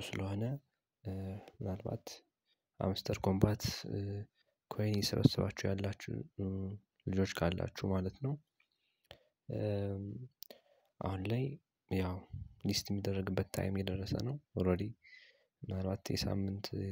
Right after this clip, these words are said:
ጊዜ ከዛም ያጠረ ሊሆን ይችላል ያለው ጊዜ ማለት ነው። ስለዚህ፣ እ፣ እንደምትመለከቱት ኮኔክት አድርጉ ከዋሌታችሁ ጋር ብሏል።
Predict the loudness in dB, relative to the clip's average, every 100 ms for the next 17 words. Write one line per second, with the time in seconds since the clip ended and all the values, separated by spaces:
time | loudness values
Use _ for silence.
0 | -4 -2 0 -2 -4 -16 -6 0 2 2
1 | 2 0 -2 -2 -2 -4 -4 -4 -6 -8
2 | _ _ _ -4 -2 -2 -4 -2 -2 -2
3 | -6 -6 -6 -6 _ _ _ -20 -20 _
4 | _ _ -6 -4 -2 -2 -2 -2 -2 -4
5 | -4 -4 -8 -10 _ _ _ _ -20 -20
6 | -20 -20 -20 _ _ _ 2 4 4 2
7 | 0 0 0 -2 -4 -8 -4 0 0 -2
8 | -4 -2 0 0 -2 -2 -2 -2 -2 -2
9 | 0 0 2 0 0 -2 -4 -2 0 2
10 | 2 2 0